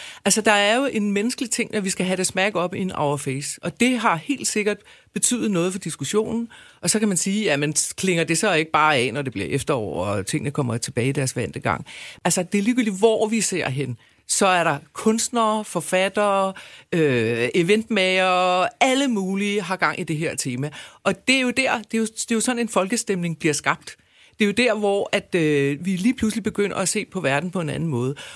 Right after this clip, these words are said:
Og så synes vi, at nu er vi jo en, nogle gamle brandingfolk, vi har været med i mange år, men, men, men vi synes, at der var en gang, hvor, hvor vi, øh, hvor vi var sådan en moderne branche, hvor vi var, øh, det var sjovt og fedt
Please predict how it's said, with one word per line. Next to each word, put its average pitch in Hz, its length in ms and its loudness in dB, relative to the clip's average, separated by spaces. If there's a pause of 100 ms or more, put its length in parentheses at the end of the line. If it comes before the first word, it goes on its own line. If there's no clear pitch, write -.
Og - 140 2
så 277 100 2
synes 262 420 -2
vi, 196 240 -4 (840)
at 190 60 0
nu 190 100 2
er 208 40 0
vi 208 100 0
jo 202 80 0
en, 185 280 -4
nogle 156 360 -2
gamle 175 300 2
brandingfolk, 156 800 0
vi 190 100 -2
har 196 140 2
været 156 200 0
med 156 80 -2
i 151 40 -2
mange 185 340 0
år, 147 320 -4 (400)
men, 202 300 2
men, 185 380 0 (320)
men 196 220 2
vi 262 100 6
synes, 254 680 0
at - 180 -2
der 190 60 6
var 196 160 4
en 240 80 2
gang, 202 220 2
hvor, 202 200 0
hvor 170 400 0
vi, 165 400 2
øh, 113 420 0 (100)
hvor 156 200 0
vi 170 160 0
var 175 100 2
sådan 202 180 0
en 196 100 0
moderne 208 400 4
branche, 156 420 -4
hvor 190 240 0
vi 190 200 -2
var, 147 380 4
øh, 165 260 0
det 185 80 -4
var 185 80 0
sjovt 240 360 0
og 175 80 -4
fedt 220 360 -2